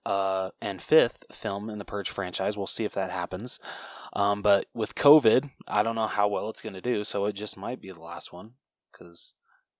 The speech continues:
you honestly never know how well it's gonna do box office-wise. Um, but yeah, that really was just, like,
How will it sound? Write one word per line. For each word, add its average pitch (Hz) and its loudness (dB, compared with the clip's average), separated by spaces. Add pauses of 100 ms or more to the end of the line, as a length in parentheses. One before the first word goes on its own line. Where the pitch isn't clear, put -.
(600)
you 92 -10
honestly 95 -6
never 95 -4
know 95 -4
how 98 -2
well 95 -2
it's - -10
gonna 92 -10
do 92 -8
box 92 0
office-wise. 87 -8 (420)
Um, 98 -4 (540)
but 104 4
yeah, 104 4 (240)
that 107 8
really 104 0
was 98 -6
just, - -2
like, 101 -4